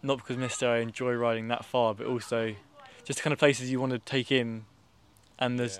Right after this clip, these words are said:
Speaker 1: the places you wanna showcase.
Speaker 2: I mean, the sea. You've to, just to get to the sea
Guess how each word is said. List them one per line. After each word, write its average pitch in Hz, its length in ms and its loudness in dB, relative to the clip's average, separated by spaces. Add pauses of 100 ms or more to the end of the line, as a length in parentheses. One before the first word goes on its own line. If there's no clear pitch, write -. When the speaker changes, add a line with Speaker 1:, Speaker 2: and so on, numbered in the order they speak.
(120)
Speaker 1:
the 123 100 -4 (140)
places 127 300 -2
you 120 100 -2
wanna 120 180 -4
showcase. 117 1160 -2 (220)
Speaker 2:
I 113 40 0
mean, 110 80 2
the 104 80 2
sea. 117 440 2
You've 95 180 -12
to, - 140 -6
just - 220 0
to 101 40 -10
get 92 160 4
to - 80 -8
the 92 80 -2
sea 110 300 2